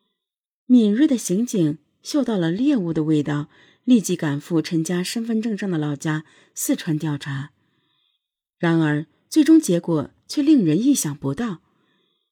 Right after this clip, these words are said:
刑警们在四川的确找到了一个陈家，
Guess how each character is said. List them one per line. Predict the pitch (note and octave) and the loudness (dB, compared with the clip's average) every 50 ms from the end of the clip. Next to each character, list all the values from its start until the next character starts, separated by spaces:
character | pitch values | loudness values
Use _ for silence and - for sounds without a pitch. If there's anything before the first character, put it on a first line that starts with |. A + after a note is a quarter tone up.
| _ _ | _ _
刑 | - - A#3 A3+ C#4 | -6 -2 2 4 4
警 | D4 D#4 A#3 F3 | 4 4 2 2
们 | D#3 D3 D3+ E3 | 2 0 0 -2
在 | F#3 A#3+ A3+ G#3 | -2 -4 -6 -6
四 | - - B3 G3 | -4 -4 -4 -6
川 | - - G3+ F#3 F#3+ F#3+ - _ _ _ _ _ _ _ - | -6 -6 -4 -4 -4 -6 -10 _ _ _ _ _ _ _ -2
的 | G#3 G#3 A#3 | 0 0 0
确 | - - E4+ C#4+ - | 0 -2 -2 -2 0
找 | - F#3 D#3 | -2 -4 -4
到 | D3 D#3+ D#3 | -2 -2 -2
了 | D#3 D#3 | 0 -2
一 | D#3 | 0
个 | D3+ E3+ | -2 -4
陈 | D#3 - D#3+ D3+ D3+ | -4 -2 -4 -4 -4
家， | - E3 D#3 D3+ D3+ | -2 -4 -6 -6 -8